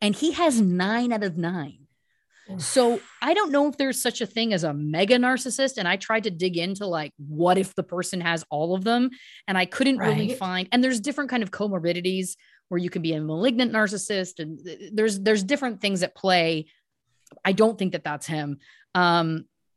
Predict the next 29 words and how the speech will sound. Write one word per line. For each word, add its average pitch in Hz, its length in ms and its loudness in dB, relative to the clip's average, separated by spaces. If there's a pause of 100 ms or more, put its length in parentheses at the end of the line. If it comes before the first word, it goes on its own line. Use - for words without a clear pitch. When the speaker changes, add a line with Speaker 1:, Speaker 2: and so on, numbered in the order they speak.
(380)
Speaker 1:
but 175 260 2
if 170 140 -2
there 220 200 6
is, 190 260 2
again, 165 340 -2
like, 147 220 -8
if 143 120 -14
you 208 80 0
wanna 190 160 2
talk 170 260 0
about 156 180 -2
somebody 160 360 -2
who 151 400 -2 (640)
is 156 520 -2
the 175 60 -4
poster 233 480 4
child 151 600 -4
for 180 380 2
a 151 160 -4 (340)
pure 202 640 2 (1040)
narcissistic 180 600 0
personality 180 500 0
disorder, 151 520 -6 (280)
it 311 120 4
is 175 120 2
Gaston. 151 480 -4 (240)
That 165 160 2
is 147 260 -2
just - 520 -4